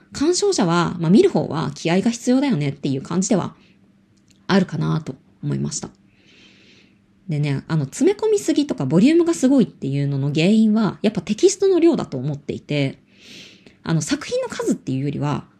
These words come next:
作品に付随するテキストが膨大なんですよ。で、特に、あの、ステートメントといって、あの、アーティストの声明をテキストで書いたもののことをステートメントって言うんですけども、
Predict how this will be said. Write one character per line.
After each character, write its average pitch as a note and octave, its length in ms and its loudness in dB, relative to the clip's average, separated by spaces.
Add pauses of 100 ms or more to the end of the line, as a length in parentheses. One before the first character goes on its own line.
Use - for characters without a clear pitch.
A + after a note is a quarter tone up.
(760)
作 - 300 0
品 A4+ 180 0
に A4+ 60 2
付 C#4+ 140 2
随 E4 140 6
す E4 100 0
る D4+ 80 0
テ G#3 140 -6
キ C#4+ 140 -4
ス - 40 -10
ト D#4 100 -2
が - 80 -2
膨 E3 200 2
大 F3+ 140 2
な D#3 80 -4
ん C3+ 80 -6
で - 60 -12
す - 100 -14
よ。 - 80 -12 (1160)
で、 E3+ 260 -4 (960)
特 F#4+ 200 -2
に、 E3+ 260 0
あ E3+ 60 -4
の、 D#3 120 -4
ス - 100 -12
テ G4 160 2
ー - 20 -14
ト G#4 80 -2
メ F#4+ 120 0
ン F4+ 40 -2
ト F4+ 100 -6
と E4+ 100 -6
い D4+ 60 -4
っ - 20 -6
て、 G#3 420 -2 (220)
あ F3+ 100 -2
の、 D3+ 180 -4
ア E4+ 120 0
ー - 20 -8
テ G#4 100 0
ィ - 20 2
ス G#4 60 -4
ト F4 80 0
の E4 80 -2
声 D4 280 -2
明 C#4 240 0
を B3 60 -2
テ G#3 140 -2
キ - 80 -12
ス - 40 -10
ト A#3 80 -2
で A#3 140 -4
書 C#4 80 -2
い A#3+ 80 0
た E3+ 80 -4
も C#3+ 140 -4
の - 160 -8 (240)
の F3 80 -2
こ F3+ 120 -6
と F#3 100 -2
を C#3+ 60 -6
ス - 80 -12
テ F#3+ 100 0
ー F#3 40 -2
ト G3+ 80 -2
メ F#3+ 120 4
ン F3 80 -2
ト F3+ 100 -4
っ - 40 -4
て - 140 -10
言 C#3 80 -4
う C3+ 40 -4
ん C3+ 40 -6
で B2+ 80 -8
す - 80 -14
け - 80 -12
ど C3 80 -10
も、 D3 260 -4